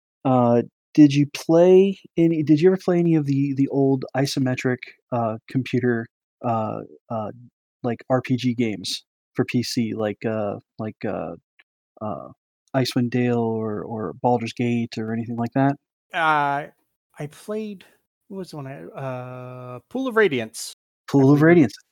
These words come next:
Speaker 2: it was
Speaker 1: Excellent
Speaker 2: isometric.
Speaker 1: game.
Speaker 2: Uh, because,
Speaker 1: Excellent game.
Speaker 2: 'cause the other one I had was the, the Heroes of the Lance. That one was a
Speaker 1: Mm-hmm.
Speaker 2: side scroller.
Speaker 1: Yeah.
Speaker 2: Uh, but Pool of Radiance was a, was a, was isometric. Yeah.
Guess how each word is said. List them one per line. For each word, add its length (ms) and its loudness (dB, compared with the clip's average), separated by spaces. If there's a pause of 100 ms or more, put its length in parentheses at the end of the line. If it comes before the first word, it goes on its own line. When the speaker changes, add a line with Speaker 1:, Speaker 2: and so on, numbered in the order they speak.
(160)
Speaker 2:
it 80 -8
was 100 -4
Speaker 1:
Excellent 540 4
Speaker 2:
isometric. 20 -20
Speaker 1:
game. 260 -4 (640)
Speaker 2:
Uh, 200 2
because, 280 2
Speaker 1:
Excellent 300 -4
game. 160 -10 (280)
Speaker 2:
'cause 180 -8
the 120 0
other 140 0
one 120 -2
I 40 2
had 260 -4
was 260 -6
the, 260 -10
the 140 -12
Heroes 420 -6
of 120 -12
the 100 -6
Lance. 600 -8
That 200 -4
one 140 -10
was 120 -8
a 60 4
Speaker 1:
Mm-hmm. 180 -4
Speaker 2:
side 160 -6 (140)
scroller. 380 -12 (340)
Speaker 1:
Yeah. 200 6 (100)
Speaker 2:
Uh, 200 -6 (120)
but 160 -18
Pool 180 -6
of 80 -6
Radiance 360 -2
was 200 -8
a, 120 -8
was 220 -12
a, 240 -8
was 180 -14
isometric. 580 -14
Yeah. 220 -4